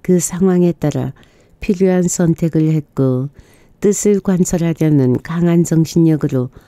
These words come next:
앞만 보고 달렸고 그리고 난 아무도 원망하지 않았어요.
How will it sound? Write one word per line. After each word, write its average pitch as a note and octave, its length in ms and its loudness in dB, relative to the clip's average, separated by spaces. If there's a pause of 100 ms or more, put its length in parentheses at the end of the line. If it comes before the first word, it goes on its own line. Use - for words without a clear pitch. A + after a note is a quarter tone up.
(160)
앞만 D#3 380 2
보고 F3 280 -2
달렸고 D3+ 800 -4 (960)
그리고 G3+ 320 0
난 D#3 560 2
아무도 D#3 600 0
원망하지 E3 640 0
않았어요. C#3 800 -4